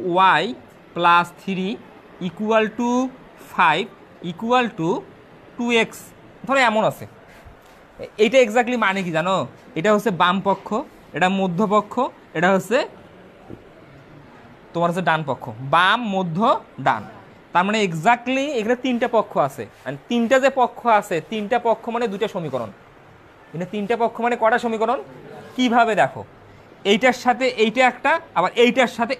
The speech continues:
এইটা একটা। তার মানে আমি এখান থেকে কি লিখতে পারি? অতএব টু ওয়াই plus three equal to five এবং টু x equal to five। কথা বুঝতে পারছো? কখন আমরা এটা লিখতে পারবো? যখন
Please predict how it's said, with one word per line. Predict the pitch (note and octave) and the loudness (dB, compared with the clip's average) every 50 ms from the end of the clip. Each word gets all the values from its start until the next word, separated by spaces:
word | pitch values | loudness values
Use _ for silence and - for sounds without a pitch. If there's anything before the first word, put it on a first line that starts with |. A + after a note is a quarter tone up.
| - F3 | -2 -2
এইটা | D3+ D3 B2+ A2 | -2 -2 -4 -6
একটা। | - - G#2+ - - - - - - - - - - - - - - | -8 -10 -16 -16 -16 -20 -20 -20 -20 -20 -20 -20 -20 -20 -20 -4 -2
তার | - G3 | 0 2
মানে | G#3+ A3 | 2 2
আমি | A3+ A#3+ A#3 | 2 2 2
এখান | G#3+ B3 A#3 | 2 0 0
থেকে | B3+ A#3+ B3+ B3+ | 0 0 -2 0
কি | B3+ A#3+ A#3+ | 0 0 0
লিখতে | A#3+ B3 B3+ B3 | 2 2 2 2
পারি? | C4+ C4 B3 G#3+ | 4 4 4 4
অতএব | G#3 G#3 A3+ G#3 E3 - - - - - - - - - - - - - - - - - - - - - - - - - | 4 4 0 0 -2 -4 -8 -20 -20 -20 -20 -20 -20 -20 -20 -20 -20 -20 -20 -20 -20 -20 -20 -20 -20 -20 -20 -20 -10 -6
টু | A#3 A#3 B3 B3+ B3 A#3 A3 | -2 0 0 0 2 2 4
ওয়াই | G3 F#3+ F#3 F3+ F#3 F#3+ F#3 F#3 | 4 6 6 4 2 0 -2 -2
plus | F#3 F3+ F3+ F3+ F#3 F#3 - - | 2 2 4 4 2 0 -4 -6
three | - G#3 G3+ A#3 B3 B3 A#3 G#3+ | -6 -2 -2 0 0 0 -2 -4
equal | G3 - A3+ A3+ A3+ A3 A3 | -4 -2 0 0 2 0 0
to | A#3 G#3+ - - | -4 -6 -2 0
five | A3+ A3 A#3+ D#4+ E4+ - - - - - - - - - - - - - - - A3 B3 | 2 2 2 2 -2 -8 -14 -18 -18 -18 -18 -20 -20 -20 -20 -20 -20 -6 2 4 4 6
এবং | A#3+ C#4 C4 A3+ A3 A#3 D#4 A4 - - - - - - - - - - - - - - - - - - - - - - - - - | 6 6 6 6 4 2 0 -4 -10 -18 -20 -20 -20 -20 -20 -20 -20 -20 -20 -20 -20 -20 -20 -20 -20 -20 -20 -20 -20 -20 -20 -8 -2
টু | C4 B3+ C4 C4+ C#4 | 0 4 4 6 4
x | C#4+ C#4 - - - - A3 | 4 2 -2 -12 -10 -8 -8
equal | F#3 G3 A3 G#3+ G3+ G3 F3+ | -6 -2 0 2 2 2 0
to | A#3+ - | -2 -6
five। | - - G#2 G2+ - - - - - - - - - - - - - - - - - - - - - - - - - - | -8 -10 -10 -10 -14 -20 -20 -20 -20 -20 -20 -20 -20 -20 -20 -20 -20 -20 -20 -20 -20 -20 -20 -20 -20 -20 -20 -20 -14 -12
কথা | - C#3+ F3 | -4 -2 0
বুঝতে | F3 F3 G#3+ | 0 2 2
পারছো? | G3+ - - B3+ - - - - - - - - - - - | 0 2 0 0 -2 -2 -6 -20 -20 -20 -20 -20 -8 0 2
কখন | A3 G#3 G3+ A3+ C4+ C4+ | 4 4 4 4 2 4
আমরা | C4 C4 C4+ | 4 4 4
এটা | C4 C4 C4 B3+ | 6 6 6 4
লিখতে | A#3+ B3 - C4+ A#3+ | 4 2 2 2 4
পারবো? | C4 B3+ A#3+ C#4 G#3 G#3 G#3+ | 4 4 4 2 2 2 2
যখন | G#3+ A#3+ | 2 2